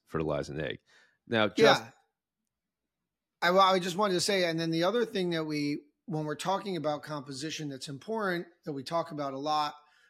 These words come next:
Speaker 2: with vasectomies, is that, you know, guys are like, "Am I gonna just
Speaker 1: Yeah.
Speaker 2: shoot out dust?"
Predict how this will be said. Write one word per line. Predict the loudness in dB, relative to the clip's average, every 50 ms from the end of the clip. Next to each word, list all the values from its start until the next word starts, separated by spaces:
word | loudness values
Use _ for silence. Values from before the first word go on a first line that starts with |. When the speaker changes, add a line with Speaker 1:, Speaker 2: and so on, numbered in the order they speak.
| _ _ _
Speaker 2:
with | -6 -6 -6 -6 -8
vasectomies, | -6 -6 -2 -2 -2 -2 -2 -2 -4 -4 -4 -4 -6 -8 -10 -12 -14 _ _ _ _ _ _ _ _ 0
is | 2 2 2 2 0 -4 -4
that, | -4 -2 -2 -2 -2 -4 -6 -8 _ -8
you | -6
know, | -6 -6 -6 -8 -10 -12 _ -6
guys | -2 0 0 0 0 0
are | -2 -4
like, | -4 -4
"Am | -4 -2 0
I | 0 0
gonna | 0 -2 -4 -4 -4
just | -4 -4 -6 -4 -4 -2
Speaker 1:
Yeah. | 0 4 4 4 4
Speaker 2:
shoot | 4
out | 4 2 2 2 0 -4 -4 -2
dust?" | 0 2 2 0 0 -4 -6 -8 -8 -10 -10